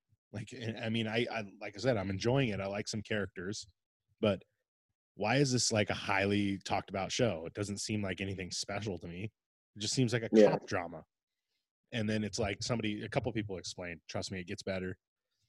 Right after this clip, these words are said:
Speaker 1: They de-, they dive deep into the characters, and then somebody explained to me, like, "Oh, one of the writers was an ex-cop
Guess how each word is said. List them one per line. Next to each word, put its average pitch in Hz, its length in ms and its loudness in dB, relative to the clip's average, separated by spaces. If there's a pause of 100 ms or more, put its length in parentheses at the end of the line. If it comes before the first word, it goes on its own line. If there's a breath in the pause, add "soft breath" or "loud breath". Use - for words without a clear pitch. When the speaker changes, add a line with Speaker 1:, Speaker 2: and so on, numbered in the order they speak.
(100)
Speaker 1:
They 95 160 -2
de-, 101 340 -2
they 98 140 0
dive 98 380 0
deep 104 200 -4
into 98 140 -4
the 90 80 -12
characters, 98 420 -2
and 95 80 -2
then 90 80 -6
somebody 110 420 4
explained 98 440 -4
to 92 40 -8
me, 92 100 -6
like, 90 220 -10
"Oh, 98 200 0
one 101 160 -2
of 104 40 -2
the 104 80 2
writers 95 400 -2
was 87 140 -8
an 82 100 -12
ex-cop - 600 -8